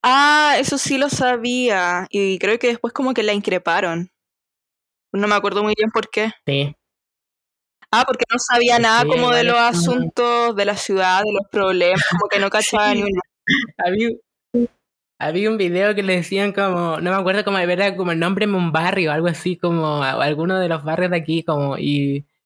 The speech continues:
Speaker 2: y decía como, "Viña, Viña, eh, no sé, eh, Caleta Portales", decía, no sé, la playa.
Speaker 1: <laughs> Ah, sí.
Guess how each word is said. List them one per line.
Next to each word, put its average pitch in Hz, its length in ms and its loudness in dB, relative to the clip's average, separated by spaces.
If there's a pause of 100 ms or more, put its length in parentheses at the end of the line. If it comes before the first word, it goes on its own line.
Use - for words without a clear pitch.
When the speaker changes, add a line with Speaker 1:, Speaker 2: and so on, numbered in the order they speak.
Speaker 2:
y 151 180 -2
decía 165 280 -2
como, 156 220 -4
"Viña, 175 480 -2
Viña, 160 480 -2
eh, 135 420 -4
no 139 80 -4
sé, 165 460 -2
eh, 156 400 0 (720)
Caleta 175 300 0
Portales", 170 500 -2
decía, 180 380 0
no 220 60 2
sé, 269 360 -2
la 330 100 0
playa. 370 320 0
Speaker 1:
<laughs> 196 60 -2
Ah, 202 140 2
sí. 262 260 0